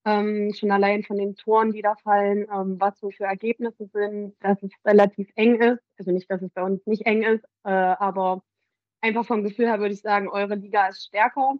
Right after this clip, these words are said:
Deswegen kann man jetzt da auch nicht dran festmachen, dass ihr nur vierter Platz seid. Ähm, wir nehmen auch jeden Gegner ernst. Wir gehen mit, äh, viel, viel Aufregung, glaub ich, auch rein, mit einer gesunden Anspannung da rein. Und, äh, ich glaube,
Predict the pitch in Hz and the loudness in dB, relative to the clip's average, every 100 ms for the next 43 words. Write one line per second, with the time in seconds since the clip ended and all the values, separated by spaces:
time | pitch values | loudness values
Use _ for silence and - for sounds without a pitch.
0 | _ 202 - 208 208 190 208 208 196 196 | _ -20 -8 -6 -6 -4 -2 -2 -4 -6
1 | - 180 202 202 - 202 202 202 - 202 | -4 0 0 -2 -4 -6 -2 -4 -2 -6
2 | 190 190 _ 214 214 208 - - 214 226 | -4 -10 _ 6 6 4 -2 4 8 8
3 | 226 220 226 214 208 - 226 - - 233 | 6 2 0 0 0 2 0 0 -4 0
4 | 233 - _ _ _ _ _ - 208 208 | 0 -2 _ _ _ _ _ -2 2 2
5 | 208 202 202 196 202 202 202 202 202 208 | 0 -2 -4 -2 0 2 0 -2 -4 -4
6 | 208 - 226 - 226 220 202 220 - 208 | -6 -2 -2 0 -2 -2 -2 -4 -4 -4
7 | 220 233 240 - _ 214 202 220 220 208 | 2 2 2 -4 _ -4 -4 -2 -4 -2
8 | 196 - _ 214 196 196 190 _ 233 220 | -4 -6 _ -4 -2 -2 -4 _ -2 2
9 | 220 202 - 208 247 - 277 254 254 240 | 6 6 4 0 0 2 4 4 2 2
10 | 233 240 226 - 220 220 214 - 208 196 | 0 -2 -8 -4 -2 0 -2 -2 -4 -4
11 | 190 220 - 220 208 254 - 240 233 220 | 0 0 -2 -6 -4 -6 -4 0 2 2
12 | 214 208 208 214 208 _ _ _ - 208 | 2 2 2 2 -4 _ _ _ 0 4
13 | 202 202 - 196 190 190 185 196 - 185 | 6 4 4 4 6 4 2 -2 -2 2
14 | 185 190 | 2 2